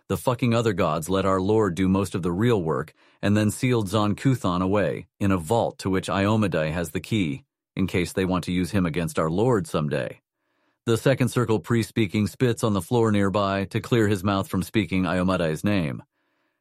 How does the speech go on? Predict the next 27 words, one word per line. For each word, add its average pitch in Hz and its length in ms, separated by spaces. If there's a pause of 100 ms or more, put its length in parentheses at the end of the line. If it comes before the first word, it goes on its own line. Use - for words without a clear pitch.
(160)
Nidal's 123 480
clerics 117 420
will 101 140
keep 120 280
getting 95 280
spells, 98 500 (300)
doesn't 127 360
change 113 260
that 101 180
their 101 160
god 113 380
is 95 140
sealed 98 280
up, 92 220 (240)
and 101 160
Asmodeus 107 680
is 104 140
no 120 160
longer 117 340
distracted 104 580
by 95 140
fighting 98 380
him. 82 300 (480)
So 82 180
now 90 240
they're 90 180
fucked. - 480